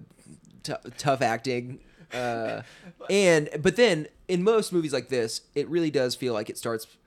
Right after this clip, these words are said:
Speaker 1: tough
Speaker 2: I
Speaker 1: and then, and stays not great.
Speaker 2: I
Speaker 1: But
Speaker 2: will say
Speaker 1: it really redeemed itself for me in the end of the last third of the movie, in a, in a bit, in a way.
Speaker 2: Greg Sestero is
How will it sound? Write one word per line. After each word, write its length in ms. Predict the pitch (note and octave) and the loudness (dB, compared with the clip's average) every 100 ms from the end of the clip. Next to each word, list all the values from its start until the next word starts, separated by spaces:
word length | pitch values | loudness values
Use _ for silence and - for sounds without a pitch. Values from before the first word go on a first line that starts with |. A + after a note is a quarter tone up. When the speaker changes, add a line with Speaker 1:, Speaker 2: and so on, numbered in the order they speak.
| _ - | _ -4
Speaker 1:
tough 320 | D3 E3+ - | 0 0 0
Speaker 2:
I 20 | |
Speaker 1:
and 100 | C#3+ | -2
then, 200 | C3 A#2+ A2+ | -2 -4 -6
and 180 | B2 | -8
stays 640 | A2+ - B2 A#2+ A#2+ A#2+ - | -8 -4 -2 0 -2 -6 -10
not 260 | B2 A2+ G#2+ | -8 -8 -6
great. 380 | A2+ A2 G3 _ _ - | -6 -4 -6 _ _ -2
Speaker 2:
I 40 | |
Speaker 1:
But 80 | B2+ | 4
Speaker 2:
will 220 | C#3+ C3 | 4 4
say 420 | - G2+ E2+ A1 | 0 2 2 2
Speaker 1:
it 140 | D3 D3+ | 0 2
really 180 | F#3 E3 | 2 2
redeemed 320 | C3 B2+ A#2+ | 0 -4 -6
itself 320 | - G#2+ - | -4 -6 -4
for 100 | D3 | -4
me 260 | D#3 E3 C3 | 0 0 0
in 100 | A#2+ | -4
the 160 | A2 | -6
end 260 | G#2 F#2+ G2 | -6 -8 -12
of 120 | - | -14
the 80 | F2 | -12
last 340 | - - - | -10 -12 -12
third 180 | - - | -12 -12
of 60 | - | -16
the 80 | |
movie, 380 | B1+ A#1+ C2 B2+ - - _ _ _ _ - - | -16 -14 -12 -14 -16 -20 _ _ _ _ -6 2
in 100 | D#3+ | 2
a, 160 | - | 2
in 60 | D3+ | 0
a 80 | A2+ | 0
bit, 180 | B1 - | -6 -4
in 120 | B2+ | -2
a 40 | |
way. 280 | A2 - B2+ - _ - - | -2 -6 -14 -18 _ -20 -4
Speaker 2:
Greg 260 | F2 C3 C#3 | 0 2 0
Sestero 800 | D#3 - G#2 F2+ E2 D#2+ C#2+ - _ _ _ _ _ _ | -6 -4 -2 0 0 -2 -6 -10 _ _ _ _ _ _
is 440 | F#2+ F#2 F2 - | -6 -4 -4 -8